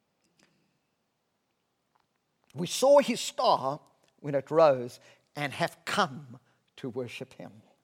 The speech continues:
When King Herod heard this, he was disturbed, and all Jerusalem with him.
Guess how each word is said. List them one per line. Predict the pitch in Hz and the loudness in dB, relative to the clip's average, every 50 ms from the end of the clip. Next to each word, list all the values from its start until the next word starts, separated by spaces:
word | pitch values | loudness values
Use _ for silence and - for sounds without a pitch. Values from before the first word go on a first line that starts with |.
| _ _ _ _ _ _ _ _ _ _ _ _ _ _ _ _ _ _ _ _ _ _ _ _ _ _ _ _ _ _ _ _ | _ _ _ _ _ _ _ _ _ _ _ _ _ _ _ _ _ _ _ _ _ _ _ _ _ _ _ _ _ _ _ _
When | 147 165 185 233 269 - | -2 0 0 0 0 -2
King | - - 269 254 214 | -2 -2 -2 0 -2
Herod | 196 175 - 269 294 294 277 226 - - - - - | -2 6 8 8 8 8 6 2 2 -2 -8 -2 2
heard | 285 254 165 131 139 139 - - | 2 4 4 2 0 -6 -10 -10
this, | 139 131 - - - - - - _ _ _ _ _ _ _ _ _ _ _ | -10 -10 -10 -12 -16 -20 -20 -20 _ _ _ _ _ _ _ _ _ _ _
he | _ 123 | _ -12
was | 113 135 135 127 - | -8 -6 -6 -6 -8
disturbed, | - - - - - - 151 123 107 104 110 _ _ - _ _ _ _ _ _ _ _ _ | -12 -18 -18 -14 -12 -12 -12 -12 -12 -16 -20 _ _ -20 _ _ _ _ _ _ _ _ _
and | - 135 131 131 - - _ _ _ | -8 -8 -8 -8 -12 -18 _ _ _
all | - 208 190 202 196 208 208 208 214 208 | 2 4 6 8 8 6 6 4 2 2
Jerusalem | 208 - - 147 131 139 139 123 - - 135 127 120 113 110 110 110 113 _ _ _ _ _ _ - | 0 -4 -8 -8 -8 -8 -8 -10 -12 -12 -12 -12 -12 -12 -14 -16 -18 -20 _ _ _ _ _ _ -14
with | 120 123 117 - | -12 -12 -12 -12
him. | - 123 117 | -14 -16 -16